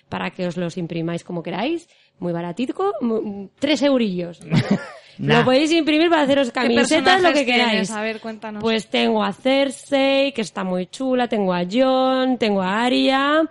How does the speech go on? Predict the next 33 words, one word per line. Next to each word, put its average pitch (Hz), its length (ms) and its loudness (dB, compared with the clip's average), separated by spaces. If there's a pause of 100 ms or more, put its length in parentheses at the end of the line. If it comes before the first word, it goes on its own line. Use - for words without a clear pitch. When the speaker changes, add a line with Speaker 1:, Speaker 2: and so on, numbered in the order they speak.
(240)
Speaker 1:
a 202 380 -2
Daenerys, 254 1000 2
eh, 196 640 -2
creo 185 160 -6
que 190 80 -10
por 196 140 -10
ahora 175 480 -8
esos 165 180 -14
cuatro. 180 320 -8 (500)
Y 196 640 0
Speaker 2:
Hazte - 180 -4
Speaker 1:
quiero, 180 160 2
Speaker 2:
un 151 80 2
rey 147 160 0
de 131 100 -2
la - 20 -4
Speaker 1:
quiero 120 140 4
hacer 220 240 2
Speaker 2:
noche. 170 60 2
Speaker 1:
más. - 380 -4 (120)
Quiero 196 160 -4
Speaker 2:
Hazte 175 60 0
un 147 60 2
Speaker 1:
hacer 131 120 0
Speaker 2:
rey - 100 -2
de 113 80 -4
Speaker 1:
más. 117 80 -4
Speaker 2:
la 139 60 0
noche 151 440 -2
o 117 220 -4
alguna 117 280 -4
cosa 117 180 -14
así. 139 380 -10